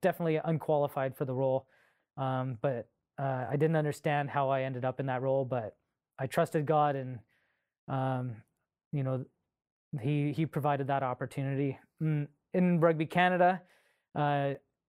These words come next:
I, I often felt like I was the only Christian there, and my values that I, I believed in were often at odds with the social side of, uh, rugby, and was often in those environments. And, and I traveled a ton all over the world, and, um,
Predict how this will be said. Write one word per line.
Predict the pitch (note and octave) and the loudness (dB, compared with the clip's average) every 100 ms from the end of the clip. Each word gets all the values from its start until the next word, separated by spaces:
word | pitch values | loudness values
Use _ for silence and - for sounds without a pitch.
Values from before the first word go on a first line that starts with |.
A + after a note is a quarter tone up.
| _ D#3+ | _ 0
I, | D#3+ | 2
I | D#3+ D#3+ E3 | 2 4 6
often | D#3 D#3+ D#3+ | 6 4 0
felt | E3+ D3+ | 0 2
like | D3 D3+ | 2 0
I | |
was | D3 | 0
the | C#3 | 0
only | D3 C#3+ | -2 -2
Christian | - D3 - D3+ C3+ | -2 -4 -2 -4 -2
there, | C3+ B2 | -2 -4
and | C#3 | -4
my | C#3 C3+ | -2 0
values | D3 C#3+ C#3+ C#3 C3+ - - _ D3 | 0 0 0 -2 -6 -8 -16 _ -4
that | D3+ C#3+ | -2 0
I, | C#3 C#3 C3+ | 0 -2 -4
I | C#3+ | -4
believed | B2+ D#3 F3 E3 F3 | 0 4 4 4 4
in | F3 F3 D#3+ _ _ _ | 4 2 -6 _ _ _
were | D3+ | 2
often | D#3 D3+ D#3 | 2 2 -2
at | D3 B2+ | -2 0
odds | D3+ D3 B2+ | 2 2 0
with | C3+ C3+ - - | -2 -4 -6 -4
the | D3 | -2
social | - D#3 C3+ C#3+ | 2 0 0 -2
side | - D3+ C#3+ | 0 0 2
of, | C#3 A#2 - - | -2 -6 -14 -6
uh, | C#3+ C3+ B2+ C3 | -2 -2 -2 0
rugby, | D3 C#3 C#3 C3+ - _ _ - | 0 0 -2 -4 -10 _ _ -4
and | D3 | 0
was | C#3+ | 4
often | E3+ E3+ F3+ E3 | 4 4 4 2
in | |
those | D#3 D3+ | 2 2
environments. | D3+ C#3+ D#3 D3+ C#3+ - | 2 2 2 2 -4 -6
And, | C#3+ C#3 C#3 | -6 -6 -6
and | D#3 | -4
I | C#3+ | -4
traveled | C#3+ F3 D#3+ D3 | 0 0 2 0
a | C#3 | -2
ton | - E3 E3 | 0 0 0
all | D#3+ D#3 D#3+ | 0 2 4
over | D3 | 2
the | C#3+ | -2
world, | C3 D#3 D3+ D3 | 0 2 2 2
and, | C#3 B2+ - _ _ _ - | -4 -8 -14 _ _ _ -6
um, | C#3 C3+ C3+ C3 A#2+ | -4 -2 -2 -4 -6